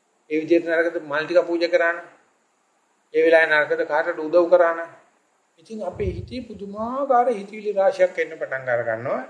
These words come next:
බොරු නෙවෙයි. නමුත් සාපේක්ෂව අපිට කල්පනා කරලා ඒ වෙලාවේ කළ යුතු උතුම්ම දේ නැත්නම් අධි කුසලයේ සමාදන් වීමේදී අසත්පුරුෂකම අපිට තේරෙන්නේ අපේ හිතේම තියෙන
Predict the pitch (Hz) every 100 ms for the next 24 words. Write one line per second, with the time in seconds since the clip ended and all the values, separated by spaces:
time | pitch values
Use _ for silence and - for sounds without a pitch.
0 | _ _ _ _ 135 175 240 214 156 110
1 | 95 127 - _ _ _ _ 147 147 131
2 | - 180 180 - 196 160 156 160 135 143
3 | 147 143 123 147 170 113 87 - - _
4 | _ _ _ 127 127 143 165 175 170 170
5 | 170 160 - 175 170 165 160 135 - -
6 | _ _ _ _ 120 104 113 139 151 180
7 | 170 165 - 127 131 135 143 147 151 156
8 | 160 233 190 180 180 190 175 165 160 156
9 | 151 160 - 135 123 123 160 151 - 160
10 | 156 170 160 160 151 156